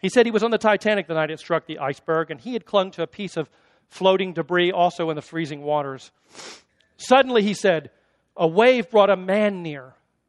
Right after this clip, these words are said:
John Harper. He too was holding a piece of wreckage. He called out, "Man, are you saved?"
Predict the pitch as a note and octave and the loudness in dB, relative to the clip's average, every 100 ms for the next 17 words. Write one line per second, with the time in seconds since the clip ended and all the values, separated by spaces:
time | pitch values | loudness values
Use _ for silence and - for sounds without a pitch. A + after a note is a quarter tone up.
0 | _ _ A#3 A3+ A3 - B3+ B3 G3+ D3 | _ _ 2 2 2 0 0 2 -2 -2
1 | - _ _ _ _ _ _ _ _ A3+ | -8 _ _ _ _ _ _ _ _ -4
2 | - A#3 G3 - F#3 F3 D3+ - F#3 D#3 | -4 -6 -6 -6 -6 -6 -10 -12 -12 -10
3 | B2+ E3 E3 D3 C3 - _ _ _ _ | -4 -2 -2 -10 -18 -20 _ _ _ _
4 | _ - A#3 C#4 C4+ B3 G#3+ F#3+ C#4 D#4 | _ -2 0 4 4 4 2 4 6 8
5 | C4+ B3 A3+ - D4+ D4 A3 - | 6 2 0 6 6 4 -4 -10